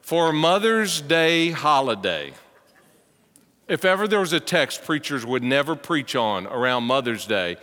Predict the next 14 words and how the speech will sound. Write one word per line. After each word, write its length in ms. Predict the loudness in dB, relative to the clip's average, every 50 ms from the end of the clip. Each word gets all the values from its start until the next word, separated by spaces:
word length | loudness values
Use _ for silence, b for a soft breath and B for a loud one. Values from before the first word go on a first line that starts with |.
| B B B
this 240 | -2 -2 0 0 -2
is 140 | -2 0 2
it. 240 | 2 2 2 0 -2
Here 160 | -2 0 0
we 100 | 2 2
go. 140 | 4 4 2
You 120 | 4 4
ready? 300 | 4 4 4 4 2 0 B B B B B
Large 460 | 2 4 4 6 4 4 2 0 -4 -4
crowds 580 | 0 2 4 4 6 6 4 4 2 0 -2
were 200 | -2 0 0 0
traveling 800 | 0 0 0 2 4 4 4 4 2 0 0 0 0 0 0 0
with 140 | -2 -2 -2
Jesus. 500 | 0 0 0 2 2 0 -2 -2 -2 -6